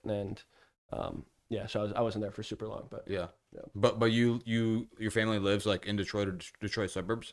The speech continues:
Speaker 1: Yeah, so Detroit, like, the, the, it's, yeah, technically Metro Detroit, sub-, Detroit suburbs.
Speaker 2: What, what, what town is it?
Speaker 1: Uh, so my, my dad lives in Dearborn,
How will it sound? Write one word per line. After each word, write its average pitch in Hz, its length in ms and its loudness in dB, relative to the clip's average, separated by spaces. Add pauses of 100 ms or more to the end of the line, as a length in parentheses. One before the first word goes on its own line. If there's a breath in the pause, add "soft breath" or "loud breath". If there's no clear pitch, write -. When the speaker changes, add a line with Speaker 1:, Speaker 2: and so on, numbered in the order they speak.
(160)
Speaker 1:
Yeah, 147 160 8
so 143 160 8
Detroit, 143 380 8
like, 127 260 8
the, 120 240 6
the, 123 380 6
it's, - 180 4 (400)
yeah, 117 160 4
technically 139 320 8
Metro 117 240 4
Detroit, 107 380 -4
sub-, 117 260 -6
Detroit 120 260 -2
suburbs. 101 380 -12 (140)
Speaker 2:
What, 110 240 4
what, 117 100 6
what 113 160 6
town 104 200 4
is 98 120 0
it? 90 140 0 (380)
Speaker 1:
Uh, 127 140 8
so 139 120 4
my, 131 180 8 (100)
my 131 100 10
dad 131 240 12
lives 147 140 8
in 143 100 10
Dearborn, 131 560 8